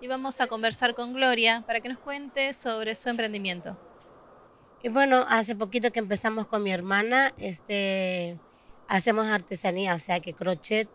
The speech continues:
Speaker 2: eh, para, vestimos muñecas, hacemos, este, almohadas y de todo un poquito. Que todo empezó cua-, en la pandemia,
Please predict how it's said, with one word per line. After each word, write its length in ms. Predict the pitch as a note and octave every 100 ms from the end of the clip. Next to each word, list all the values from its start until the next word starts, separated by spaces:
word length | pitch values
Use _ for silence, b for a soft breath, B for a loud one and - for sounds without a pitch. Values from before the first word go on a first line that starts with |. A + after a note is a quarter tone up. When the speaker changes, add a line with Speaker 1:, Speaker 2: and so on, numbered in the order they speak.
| -
Speaker 2:
eh, 220 | F#3+ F#3
para, 300 | F3 F#3 F#3
vestimos 400 | E3+ F3 - A3
muñecas, 600 | A3 G3 G3 A3+ A#3+ A3 F#3+
hacemos, 580 | - G3 G3 F#3+ F3+ F3 - b b b b
este, 720 | - F#3+ E3+ - G3 F#3 F3+ F3 E3+ E3 D#3+ -
almohadas 880 | F#3+ G#3 G3 G#3 A3+ A#3 A#3 A#3+ -
y 260 | C#4+ G3 G#3
de 120 | A#3
todo 240 | B3 G4+
un 60 | A4
poquito. 440 | B3+ - E3+ E3 C#3 - - - -
Que 200 | B3 A#3
todo 240 | C4+ C#4+
empezó 640 | D#4 C4 - C4+ D4 D#4+ -
cua-, 220 | A#3 G#3+
en 100 | G#3
la 80 | G#3
pandemia, 560 | G#3 G#3+ B3 A#3 A3+